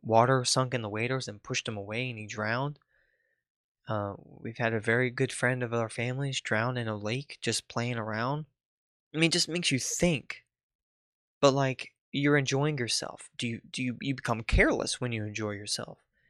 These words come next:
And, uh, d-, passing away, doing things that you enjoy,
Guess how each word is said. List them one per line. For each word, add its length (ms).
And, 540
uh, 280
d-, 180
passing 440
away, 520
doing 320
things 240
that 200
you 80
enjoy, 600